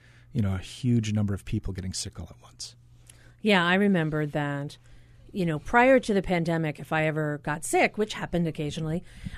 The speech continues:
Speaker 2: I would probably be able to remember which patient it was that I was seeing that maybe I had gotten too close to, or maybe I wasn't, you know, at that time, nobody wore a mask. We just didn't think about it. And so, you know, now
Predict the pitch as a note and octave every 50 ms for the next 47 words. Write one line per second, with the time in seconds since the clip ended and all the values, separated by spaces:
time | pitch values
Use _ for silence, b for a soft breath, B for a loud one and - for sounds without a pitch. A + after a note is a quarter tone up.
0 | B - F3+ F#3 G3 G3 G3 G3 F#3 F#3+ - - - - - - - - E4 E4+
1 | G#4 A4 E4+ C#4+ B3+ A3 A3 A3+ G#3 G#3 G3+ G#3+ G#3+ G#3 F#3+ F3+ F3 F3 E3+ F3
2 | F3 F3+ F3 E3 E3+ E3 - - - E3+ E3 D#3 - F3 D#3 D3 D#3+ D#3+ D3+ D3
3 | D3 C#3+ C#3 - b b b b b b b b D#3+ E3+ F#3 E3 D#3+ D#3 D#3 D#3+
4 | - - - B3+ A#3+ G#3 F3 D#3 D#3 D#3+ D#3+ - E3+ D#3 - F3+ E3 D#3+ D#3+ E3
5 | D#3 D#3 D3 C#3+ D3 D3 D3+ D3 C#3 b b b b b - F#3+ F#3+ - F3+ E3
6 | F3 F3 - F#3+ F#3 - A3+ G#3 F#3 - - - D#3+ D3+ - D3+ E3 E3+ D#3 D3+
7 | D#3+ D#3 D#3 D#3 D#3 E3 E3 D#3+ - E3+ E3 D#3 D3+ - b b b b b b
8 | b b - F#3+ F#3+ F3+ E3+ D#3 G3 G3+ B3 - - F#3+ E3 E3 E3+ E3+ E3+ E3+
9 | F#3+ G3 G3 G3+ G#3+ A3 A3+ B3 B3 G3 D#3 - - - F3 D#3+ F#3+ F3+ - -
10 | F#3 F3 E3+ D#3+ G3+ G#3+ G3+ F3+ D3+ - - - G#2+ - - B B B B B
11 | B B B - G#3+ G#3 G#3+ G#3+ G3+ - - A#3 A3 A3 G#3+ G#3 G3+ G3+ G3 F#3+
12 | - - G#3 G3+ G3 G3 F#3+ G3 G3 G#3 C4+ G#4